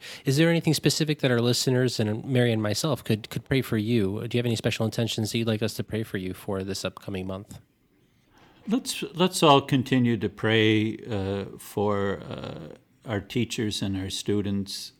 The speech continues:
Speaker 2: and
Speaker 1: Mm.
Speaker 2: not only in our own Catholic schools, but in all schools, that, uh, this, uh, opening up of the new school year,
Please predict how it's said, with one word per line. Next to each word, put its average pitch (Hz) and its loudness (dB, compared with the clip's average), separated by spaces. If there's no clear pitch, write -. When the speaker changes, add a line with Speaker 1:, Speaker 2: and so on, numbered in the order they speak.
Speaker 2:
and 104 0
Speaker 1:
Mm. 110 2
Speaker 2:
not 123 2
only 110 2
in 101 2
our 98 0
own 98 0
Catholic 113 -2
schools, 98 -4
but 104 -6
in 104 -2
all 110 0
schools, 95 -6
that, 98 -4
uh, 98 -4
this, - -6
uh, 104 -10
opening 101 0
up 104 -2
of 90 -4
the 95 -4
new 95 -2
school 95 -4
year, 90 -4